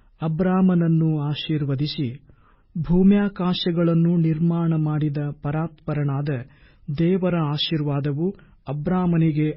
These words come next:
ಆಗಲಿ. ಪರಾತ್ಪರನಾದ ದೇವರು ನಿನ್ನ ಶತ್ರುಗಳನ್ನು ನಿನ್ನ ಕೈಗೆ ಒಪ್ಪಿಸಿದ್ದಕ್ಕಾಗಿ ಆತನಿಗೆ ಸ್ತೋತ್ರ" ಎಂದು ಹೇಳಿದನು.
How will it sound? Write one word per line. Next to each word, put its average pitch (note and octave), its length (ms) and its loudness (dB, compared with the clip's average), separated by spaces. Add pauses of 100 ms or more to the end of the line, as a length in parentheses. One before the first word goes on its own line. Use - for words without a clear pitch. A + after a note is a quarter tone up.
ಆಗಲಿ. C#3+ 420 -4 (800)
ಪರಾತ್ಪರನಾದ E3+ 840 0 (180)
ದೇವರು E3 460 2
ನಿನ್ನ D#3 300 2
ಶತ್ರುಗಳನ್ನು D#3+ 960 -2
ನಿನ್ನ D3+ 320 0
ಕೈಗೆ D#3+ 400 -2
ಒಪ್ಪಿಸಿದ್ದಕ್ಕಾಗಿ D3+ 1300 -4 (400)
ಆತನಿಗೆ D#3 520 0
ಸ್ತೋತ್ರ" E3 540 -2 (600)
ಎಂದು C#3 360 0
ಹೇಳಿದನು. B2+ 560 -4